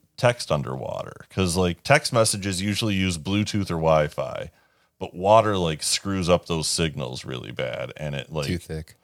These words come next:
Speaker 1: Right, exactly. And it, it has problems with the reflecting off the surface and blah, blah, blah, blah, blah.
Speaker 2: Right.
Speaker 1: So this company has come out with a new thing that uses essentially a sonar. It's, like, acoustic waves that they use.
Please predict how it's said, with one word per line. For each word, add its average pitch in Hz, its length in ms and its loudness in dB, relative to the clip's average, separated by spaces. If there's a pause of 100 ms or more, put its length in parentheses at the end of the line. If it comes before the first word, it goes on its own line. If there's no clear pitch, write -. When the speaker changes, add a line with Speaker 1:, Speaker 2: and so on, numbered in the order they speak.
(240)
Speaker 1:
Right, 95 280 6
exactly. 80 680 2
And 80 160 -2
it, 82 140 -2 (180)
it 82 280 -10
has 85 260 0
problems 87 480 2
with 80 140 -6
the 80 80 -8
reflecting 92 640 0
off 87 240 2
the - 80 -8
surface 117 500 0
and 78 100 -4
blah, 82 200 0
blah, 78 180 -2
blah, 78 240 -6
blah, 78 140 -8
blah. 113 480 4
Speaker 2:
Right. 82 400 2
Speaker 1:
So 113 320 4
this 120 180 4
company 98 640 4
has 85 380 -2
come 98 240 2
out 92 260 6
with 90 220 -2
a 90 60 -2
new 90 220 0
thing 87 420 0
that 82 180 0
uses 82 480 -2
essentially 90 760 0
a 73 200 -10
sonar. 80 640 2
It's, - 160 -4
like, 80 320 -2
acoustic 95 880 -2
waves 107 540 -2
that 110 180 -2
they 120 100 0
use. 120 560 0